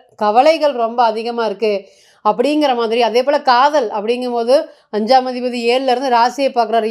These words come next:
எப்படியாவது ஒண்ணு இந்த லவ் அப்படிங்கிறத சப்போர்ட் பண்ணி நம்ம ஃபெயிலியர் ஆக்காம பார்த்துக்கணும் அப்படிங்கிற எண்ணங்கள், சிந்தனைகள் அதிகமா ஓடிட்டு இருக்கு. அதுக்கு எல்லாத்துக்குமே கிரகங்கள் சப்போர்ட் பண்ணுதா அப்படின்னு கேட்டிங்கன்னா, ஆசைகள், எண்ணங்கள் தான் இருக்குதே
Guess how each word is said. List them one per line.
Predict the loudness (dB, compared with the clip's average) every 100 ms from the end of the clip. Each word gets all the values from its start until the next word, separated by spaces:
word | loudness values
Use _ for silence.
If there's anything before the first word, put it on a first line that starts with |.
| -2
எப்படியாவது | -4 -2 2 4 2 -2
ஒண்ணு | -4 -4
இந்த | 0
லவ் | 2 2 -2
அப்படிங்கிறத | -2 -2 -2 -4 -2 -4
சப்போர்ட் | -2 -2 -2
பண்ணி | -6 -4
நம்ம | -2 -4 -2
ஃபெயிலியர் | -2 0 2 4 4
ஆக்காம | 2 2 2 2
பார்த்துக்கணும் | 0 0 -4 -4 -4
அப்படிங்கிற | -4 -2 -2 0
எண்ணங்கள், | -2 -4 -4 -2 -2
சிந்தனைகள் | -4 -2 -2 0 0 0
அதிகமா | -2 -4 -4 -2
ஓடிட்டு | -2 -2 -4
இருக்கு. | -4 -8 -10 _ _ _
அதுக்கு | 0 2 4
எல்லாத்துக்குமே | 4 2 -2 -4 -2 -2
கிரகங்கள் | -2 2 0 2
சப்போர்ட் | 2 2 2 2
பண்ணுதா | -4 2 2
அப்படின்னு | 2 -4 -4 -4
கேட்டிங்கன்னா, | -4 -4 -4 -2 -2
ஆசைகள், | -2 -2 -2 0 0 -2
எண்ணங்கள் | -2 -2 0 2
தான் | 0
இருக்குதே | 0 -4